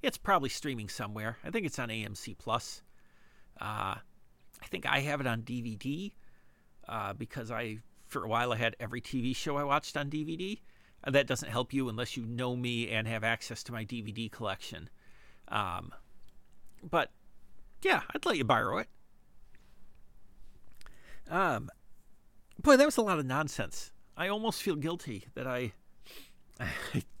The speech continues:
did that to you. That was, that's what happens when I try to make some kind of larger point, but I'm not really smart enough, and I also haven't thought it out ahead of time.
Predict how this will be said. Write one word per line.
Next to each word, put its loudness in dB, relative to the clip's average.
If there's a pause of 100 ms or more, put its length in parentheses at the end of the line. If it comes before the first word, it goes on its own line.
(180)
did 0
that 0
to -4
you. -6 (1160)
That 6
was, 0
that's 4
what 6
happens 6
when 4
I 4
try 0
to -2 (680)
make 2
some 0
kind 0
of 0
larger 4
point, 0 (640)
but 6
I'm 4
not 4
really 4
smart 4
enough, 4
and 0
I 6
also 2
haven't 0
thought 0
it -6
out -2
ahead -6
of -10
time. -8